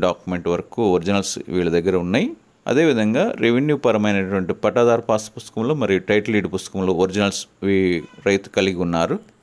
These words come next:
ఇక ఐదవదిగా, చివరిగా ప్రైస్. ఈ ల్యాండ్ కలిగిన రైతు ఈ ల్యాండ్ యొక్క ఒక ఎకరం ధర పది లక్షలుగా చెప్పుచున్నారు. అయితే కార్డ్ వాల్యూ మాత్రం ప్రభుత్వం వారు ఇటీవల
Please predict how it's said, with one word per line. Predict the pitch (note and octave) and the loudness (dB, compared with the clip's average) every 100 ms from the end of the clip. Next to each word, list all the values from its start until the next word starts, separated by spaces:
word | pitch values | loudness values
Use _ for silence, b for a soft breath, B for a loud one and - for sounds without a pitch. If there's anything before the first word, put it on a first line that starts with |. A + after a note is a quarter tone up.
| - | -4
ఇక | D3 - A2 | -2 2 0
ఐదవదిగా, | C#3 E3 B2 G#2+ G#2+ E3+ - - | 2 2 2 0 -2 -4 -6 -6
చివరిగా | B2 B2 A2 G2 D3 - | 0 0 2 0 0 -2
ప్రైస్. | G#2+ F#2+ - - _ _ _ A#2+ | 0 0 -2 -12 _ _ _ -4
ఈ | A#2 | 0
ల్యాండ్ | G#2+ D#3+ E3+ - - | 0 -2 -6 -12 -4
కలిగిన | A2 G#2+ G#2 F2+ | -2 -2 -2 0
రైతు | G2 A2+ - F#2 - G2 | -2 -2 -6 -8 -8 -6
ఈ | F#2 | -2
ల్యాండ్ | F#2+ A#2 B2+ | 0 0 0
యొక్క | G#2+ G#2 - | 0 -2 -2
ఒక | F2+ A2 | -2 -2
ఎకరం | G#2+ G#2 F#2 | -2 -2 0
ధర | F#2+ D#3+ - | 0 0 -2
పది | G#2+ F#2+ | -2 0
లక్షలుగా | G2 - G2+ F#2 - | -2 -2 -2 -2 -2
చెప్పుచున్నారు. | F#2+ - - F#2+ G2 F3+ B3 - | -6 -8 -10 -4 -2 -4 -6 -4
అయితే | G#2 G2+ F#2 - - | -2 0 -2 -4 -4
కార్డ్ | A2+ C#3 C#3+ | 0 0 2
వాల్యూ | G#2 F#2 F2+ | 0 0 -2
మాత్రం | F2+ E2+ A#2 A#2 - - | -4 -4 -6 -6 -10 -2
ప్రభుత్వం | A#2+ E3 F#3 C#3+ | 0 0 0 2
వారు | A#2 G#2+ | 2 2
ఇటీవల | G#2+ A2 G#2 | 0 0 0